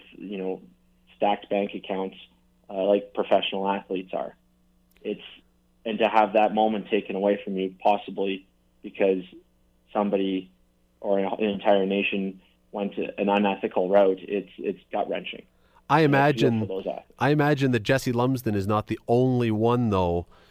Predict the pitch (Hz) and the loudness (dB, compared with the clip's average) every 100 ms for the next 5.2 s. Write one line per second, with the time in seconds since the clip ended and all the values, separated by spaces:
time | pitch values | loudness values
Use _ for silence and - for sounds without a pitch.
0 | _ - 120 107 - - 165 147 92 87 | _ 0 2 2 0 0 2 2 0 -2
1 | 87 90 - 120 - 139 - 139 131 147 | -2 -6 -4 -4 -4 -6 -8 0 2 2
2 | - 175 135 143 120 101 104 151 160 139 | 2 2 2 2 2 2 2 2 4 4
3 | 123 120 123 - 107 98 98 90 82 87 | 2 0 -2 0 0 2 0 0 0 0
4 | 123 131 110 107 113 - 87 - 117 101 | 2 2 2 2 2 0 -4 0 0 0
5 | 101 - | -4 -12